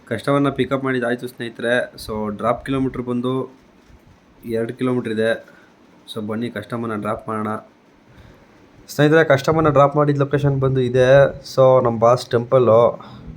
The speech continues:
ಸ್ನೇಹಿತರೆ, ಈ ಟೆಂಪಲ್ ಎಲ್ಲಿದೆ ಅಂತ ಗೊತ್ತಿದ್ರೆ ದಯವಿಟ್ಟು ಕಾಮೆಂಟ್ ಮಾಡಿ ಸ್ನೇಹಿತರೆ.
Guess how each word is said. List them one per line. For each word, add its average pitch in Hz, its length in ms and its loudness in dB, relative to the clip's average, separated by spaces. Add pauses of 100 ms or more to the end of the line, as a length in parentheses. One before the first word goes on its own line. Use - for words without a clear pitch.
(680)
ಸ್ನೇಹಿತರೆ, 139 640 4
ಈ 127 40 -6
ಟೆಂಪಲ್ 135 400 2
ಎಲ್ಲಿದೆ 143 300 4
ಅಂತ 139 180 0
ಗೊತ್ತಿದ್ರೆ 120 760 0
ದಯವಿಟ್ಟು 120 400 -2
ಕಾಮೆಂಟ್ 127 480 -2
ಮಾಡಿ 120 180 -2
ಸ್ನೇಹಿತರೆ. 113 480 -6